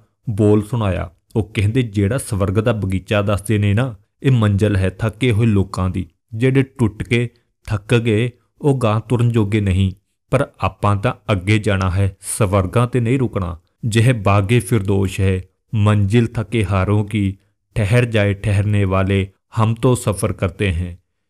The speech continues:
ਜਿਨ੍ਹਾਂ ਨੇ ਰੁਕਣਾ, ਰੁਕ ਜਾਓ। ਬਾਈ, ਚੰਗਾ ਲੱਗਦਾ, ਰੁਕ ਜਾਓ, ਸਾਡੀ ਮੰਜ਼ਿਲ ਹੋਰ ਹੈ। ਭਾਈ ਸਾਹਿਬ ਕਹਿੰਦੇ, ਉਹ ਕੁੜੀਆਂ ਹੈਰਾਨ ਜਿਹੀਆਂ ਹੋ ਗਈਆਂ,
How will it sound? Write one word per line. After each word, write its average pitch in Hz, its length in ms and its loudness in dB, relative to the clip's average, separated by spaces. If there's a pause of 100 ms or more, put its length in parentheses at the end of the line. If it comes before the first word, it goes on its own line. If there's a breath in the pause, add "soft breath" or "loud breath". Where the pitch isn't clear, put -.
(140)
ਜਿਨ੍ਹਾਂ 104 380 2
ਨੇ 110 220 -2 (260)
ਰੁਕਣਾ, 151 380 2
ਰੁਕ 120 240 0
ਜਾਓ। 92 340 -2 (280)
ਬਾਈ, 101 200 2
ਚੰਗਾ 107 460 0
ਲੱਗਦਾ, 110 580 -2 (280)
ਰੁਕ 113 220 0
ਜਾਓ, 92 300 -4 (220)
ਸਾਡੀ 110 480 0
ਮੰਜ਼ਿਲ 110 380 2
ਹੋਰ 90 280 -2
ਹੈ। 82 260 -6 (260)
ਭਾਈ 92 240 0
ਸਾਹਿਬ 98 340 -2
ਕਹਿੰਦੇ, 107 460 0 (360 soft breath)
ਉਹ 160 80 -2
ਕੁੜੀਆਂ 120 400 -2 (160)
ਹੈਰਾਨ 104 360 2
ਜਿਹੀਆਂ 131 260 2
ਹੋ 110 160 2
ਗਈਆਂ, 95 420 -2